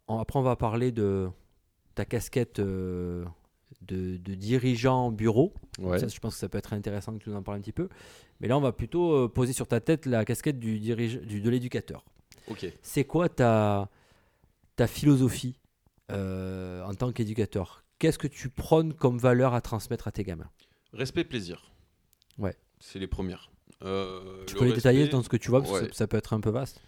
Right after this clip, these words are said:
Speaker 2: Le respect, parce que, ben, tu en as pas besoin que pour le sport, tu en as besoin pour ta vie de tous les jours. Donc je pense que c'est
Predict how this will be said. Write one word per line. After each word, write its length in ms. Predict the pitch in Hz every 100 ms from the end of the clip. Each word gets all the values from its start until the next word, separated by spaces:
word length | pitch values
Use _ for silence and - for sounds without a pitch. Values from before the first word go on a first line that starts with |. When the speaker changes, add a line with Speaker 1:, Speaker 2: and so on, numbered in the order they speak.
| - _ -
Speaker 2:
Le 140 | 101
respect, 360 | 110 - 131 151
parce 220 | 107 -
que, 100 | 110
ben, 800 | 92 98 92 95 92 90 90 90
tu 120 | - 95
en 80 | 92
as 40 |
pas 140 | -
besoin 280 | 127 110 113
que 160 | 101 104
pour 260 | 95 90
le 80 | 87
sport, 360 | - 131 - _ _ _
tu 120 | -
en 40 |
as 40 | 87
besoin 280 | 90 92 95
pour 160 | -
ta 80 | -
vie 100 | 90 85
de 40 |
tous 140 | -
les 80 | 90
jours. 260 | 95 139 - _ _ -
Donc 160 | 92 85
je 40 |
pense 200 | - 104
que 100 | -
c'est 840 | 87 92 90 92 92 90 92 92